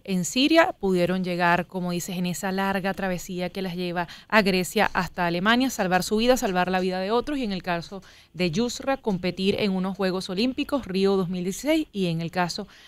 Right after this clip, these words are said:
de su hermana, bueno, enfrentar en este momento la prisión por supuestamente ser traficante de migrantes, que esto, por cierto, Amnistía Internacional lo ha negado y la ha defendido.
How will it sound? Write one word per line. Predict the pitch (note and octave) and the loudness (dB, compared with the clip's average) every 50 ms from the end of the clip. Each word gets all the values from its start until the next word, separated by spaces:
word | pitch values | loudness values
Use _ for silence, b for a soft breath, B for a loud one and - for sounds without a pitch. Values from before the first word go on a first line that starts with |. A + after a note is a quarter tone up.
| b b - | b b -2
de | G3+ F3+ | 0 2
su | - G3 | 2 2
hermana, | F3+ F#3 F#3 F#3+ G3 | 4 4 4 4 4
bueno, | F#3+ F#3 F3 E3+ - - _ - | 4 4 2 0 -2 -6 _ 2
enfrentar | G#3+ G#3 G3 F#3+ - G3+ G3+ F#3+ - - G3+ G3+ A3 | 4 6 6 6 4 4 2 4 6 6 8 8 8
en | A3 G3+ | 6 4
este | G3 F3 - - G#3 | 2 0 0 0 0
momento | G3 F3+ F#3 F3+ F3 F3 - G3 | 0 0 0 0 -2 -2 -2 0
la | F#3+ F3+ F3+ | 0 0 0
prisión | - - E3 - - G#3+ G#3+ A#3+ C#4+ D4 b b b b _ - | -2 -4 -8 -4 2 6 6 6 6 4 b b b b _ 6
por | G#3 G3+ G3 G3+ | 6 6 6 6
supuestamente | - - G#3+ F3+ - G3 F#3 - - G3 F#3+ F#3+ F#3 F#3+ G#3 G3+ | 2 -2 -2 0 2 2 0 2 2 2 4 4 4 2 0 -2
ser | - - F#3+ F3 | 0 0 0 0
traficante | - - F#3+ F3+ - F3 - F3 E3 D#3+ D#3 F#3 | 0 0 -2 -2 -2 -2 -2 0 0 0 2 2
de | F3+ F3+ F3+ | 2 4 4
migrantes, | F3 F3 F#3 A#3 C#4 D4 C4+ D4 B3 | 2 4 4 4 4 4 2 -2 -2
que | - G#3 | -2 0
esto, | F#3 E3 - - G3+ | -2 0 0 -2 -2
por | - G3 F3+ | 0 0 0
cierto, | - G3 F3+ - - G3 | 0 0 -2 0 2 2
Amnistía | G3 F#3+ - - F#3 E3+ | 2 2 0 0 -2 -4
Internacional | E3+ E3+ - F#3 F3 F#3 F3+ - F3+ F3+ G3 G#3 | -4 -4 -4 -2 -2 -2 -2 -2 0 0 2 4
lo | G#3 F#3 | 4 4
ha | E3+ | 4
negado | E3+ F3 F3 G3+ A3+ B3+ C#4 | 2 4 4 6 6 6 6
y | B3 | 6
la | G3+ E3 D3+ | 4 4 4
ha | D3+ | 2
defendido. | E3+ F3 - G#3 F3+ E3 E3 E3 D#3 | 2 0 0 -2 -2 0 0 0 -2